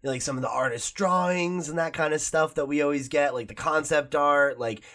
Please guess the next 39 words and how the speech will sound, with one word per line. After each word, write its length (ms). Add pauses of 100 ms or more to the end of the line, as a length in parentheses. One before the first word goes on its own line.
(140)
making 380
them, 160
like, 160
higher 500
quality 720
books, 420
maybe, 440
like, 320
you 80
know, 220
like, 220
making 260
them, 140
like, 300 (580)
instead 360
of 120
being, 240
like, 180
a 80
floppy 440
book 260
that 100
you 120
read 240
once 300
and 80
then 120
throw 160
on 120
your 100
shelf, 420
like, 200
that's 180
more 240
of 80
a 60
coffee 400
table 320
book, 560